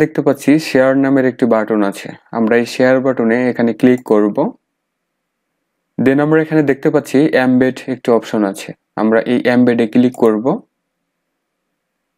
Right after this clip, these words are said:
এখন ডান পাশে লক্ষ্য করুন, এখানে কিন্তু আমরা একটি লিংক দেখতে পাচ্ছি। এখন আমরা যদি চাই এখানে মাউস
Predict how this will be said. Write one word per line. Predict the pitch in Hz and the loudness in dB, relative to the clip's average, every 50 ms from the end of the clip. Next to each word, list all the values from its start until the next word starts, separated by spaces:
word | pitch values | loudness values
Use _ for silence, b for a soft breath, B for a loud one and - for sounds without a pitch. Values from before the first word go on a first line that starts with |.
| _ - 110 123 | _ -6 -6 -4
এখন | - - 156 139 | 0 0 0 2
ডান | 127 123 127 135 | 2 0 -2 -2
পাশে | 143 151 139 160 156 143 | -4 -2 0 0 0 0
লক্ষ্য | 139 143 - 156 160 | 0 0 -2 0 2
করুন, | 156 139 123 123 139 175 160 - 120 | 2 0 0 -2 -4 -4 -6 -6 -6
এখানে | 117 - 143 143 135 143 | -2 0 0 2 2 2
কিন্তু | 143 135 143 143 | 0 2 2 2
আমরা | 135 135 135 127 123 143 135 131 | 2 2 2 2 0 0 0 -2
একটি | 127 - 131 120 117 113 113 | -2 -2 -2 0 2 2 4
লিংক | 120 127 135 147 143 - 135 127 117 | 4 4 4 2 0 0 -2 0 0
দেখতে | 117 107 - 117 107 | 0 -2 -4 -6 -4
পাচ্ছি। | 104 98 92 - - 98 95 - _ _ _ _ _ _ _ _ _ _ - - 113 | -4 -4 -6 -8 -12 -14 -14 -14 _ _ _ _ _ _ _ _ _ _ -8 -6 -6
এখন | - - 156 151 139 | -2 -2 0 0 0
আমরা | 135 139 147 151 147 | 2 2 0 2 2
যদি | 160 156 156 151 - 143 | 0 0 0 -2 -2 0
চাই | 127 123 135 160 208 202 175 - _ _ - 120 | 0 0 0 -2 -4 -6 -10 -16 _ _ -4 -4
এখানে | 117 - 135 139 139 139 135 127 | 0 2 2 2 2 2 2 2
মাউস | 120 123 135 131 | 2 2 0 -2